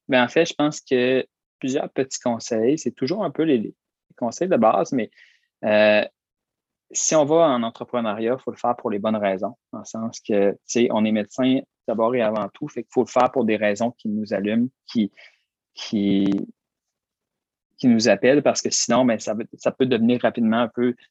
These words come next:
euh, très prenant côté temps, temps, et cetera. Fait qu'il faut que ce soit toujours un plaisir de le faire. Euh, <clears throat> j'aurais une petite mise en garde aussi à faire, euh, tu sais, en lançant Pratique M D, je m'en, je m'en suis encore plus rendu compte, je l'ai vécu personnellement aussi.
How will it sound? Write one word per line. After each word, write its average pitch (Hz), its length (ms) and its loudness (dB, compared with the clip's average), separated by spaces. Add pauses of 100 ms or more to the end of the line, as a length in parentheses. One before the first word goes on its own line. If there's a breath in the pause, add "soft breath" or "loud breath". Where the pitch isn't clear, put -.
(320)
euh, 107 180 -12 (120)
très - 180 -2
prenant 120 460 -2
côté 120 440 -6
temps, 127 260 -2 (160)
temps, 127 200 -2
et 120 180 -2
cetera. 117 440 -2
Fait - 160 -4
qu'il - 100 -12
faut 131 60 -2
que - 80 -14
ce 127 60 0
soit - 160 -4
toujours 123 280 0
un 113 60 2
plaisir 117 340 0
de 117 80 2
le 101 80 -2
faire. 110 300 -6 (840 loud breath)
Euh, 113 240 2 (260)
<clears throat> 190 320 4
j'aurais 135 260 6
une 196 140 0
petite - 300 -18
mise 160 200 -2
en 135 100 4
garde 127 280 2
aussi 117 280 0
à 110 100 2
faire, 113 440 -2 (120)
euh, 95 260 -4
tu - 140 -20
sais, 117 540 2 (800)
en 117 120 -2
lançant 117 260 -4
Pratique 120 400 -4
M 107 180 2
D, 120 180 6
je 120 140 -2
m'en, 101 220 -6
je - 80 -12
m'en 107 100 0
suis 120 120 -4
encore 107 220 0
plus - 200 -2
rendu 107 220 0
compte, 117 320 2
je 113 80 0
l'ai 101 160 0
vécu 104 300 -6
personnellement 110 600 -4
aussi. - 280 -8